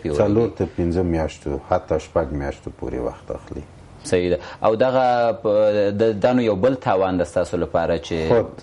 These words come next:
Speaker 2: خود، خود دا
Speaker 1: چې
Speaker 2: بل
Speaker 1: وخت
Speaker 2: تاوان ده
Speaker 1: ضایع
Speaker 2: چې د
Speaker 1: کیږي.
Speaker 2: بزنس، بزنس نه پاتې کېږو، وخت ضایع کېږي. دا ټول تاوانونه دي. نو دا خو د جنګ،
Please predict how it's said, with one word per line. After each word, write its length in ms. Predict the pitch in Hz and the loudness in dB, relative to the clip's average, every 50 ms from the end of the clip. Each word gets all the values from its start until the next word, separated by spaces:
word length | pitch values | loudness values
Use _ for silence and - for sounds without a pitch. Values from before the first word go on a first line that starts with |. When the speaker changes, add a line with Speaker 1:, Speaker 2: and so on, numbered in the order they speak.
| - - - - - - | -20 -20 -20 -20 -4 -2
Speaker 2:
خود، 180 | 104 101 92 - - - - - - - | 0 0 0 -2 -8 -20 -20 -20 -20 -4
خود 220 | - 104 101 78 80 | -2 -2 -2 0 0
دا 80 | 90 | 0
Speaker 1:
چې 160 | 98 95 95 92 | 2 2 2 2
Speaker 2:
بل 160 | 92 107 117 | 2 2 2
Speaker 1:
وخت 120 | 117 - | 2 2
Speaker 2:
تاوان 260 | 117 107 110 117 117 117 | 2 2 2 2 0 0
ده 40 | 107 | 2
Speaker 1:
ضایع 260 | 120 98 80 80 101 | 0 2 2 0 0
Speaker 2:
چې 40 | 85 | -2
د 80 | 98 | 0
Speaker 1:
کیږي. 140 | 87 85 98 | 0 0 0
Speaker 2:
بزنس، 460 | 92 87 90 104 113 120 113 110 - - - - - - - - - | 0 0 0 0 0 0 0 -2 -6 -16 -20 -20 -20 -20 -20 -16 -8
بزنس 480 | 80 80 90 85 85 95 98 95 - - | -2 -2 0 0 0 -2 -2 -4 -4 -4
نه 80 | 92 85 - | -6 -4 -2
پاتې 220 | 87 85 80 - - - | -4 -4 -4 -6 -16 -6
کېږو، 240 | - 104 104 101 101 | -2 -2 0 0 0
وخت 380 | 104 101 98 95 92 87 82 80 | 0 0 2 0 0 0 -2 -6
ضایع 280 | 80 76 82 80 82 80 - - | -6 -4 -2 -2 -2 -4 -4 -2
کېږي. 200 | 110 113 113 117 | -2 0 0 0
دا 340 | 98 101 98 98 95 95 92 - - - - - | 0 0 0 0 0 -2 -2 -6 -12 -20 -8 -4
ټول 180 | 135 143 151 139 143 | -2 0 0 0 0
تاوانونه 540 | 143 131 127 123 123 127 139 151 156 151 147 | 0 0 0 0 0 -2 -2 -2 -2 -4 -4
دي. 140 | 139 131 120 | -4 -4 -4
نو 120 | 120 110 110 - - - - - - - - | -4 -4 -6 -10 -16 -20 -20 -20 -18 -4 0
دا 100 | 113 123 | 0 0
خو 140 | - - 113 | 0 -2 -2
د 80 | 104 | -2
جنګ، 540 | 101 92 110 123 131 135 131 120 107 101 87 | 0 2 2 0 2 2 2 2 0 0 -4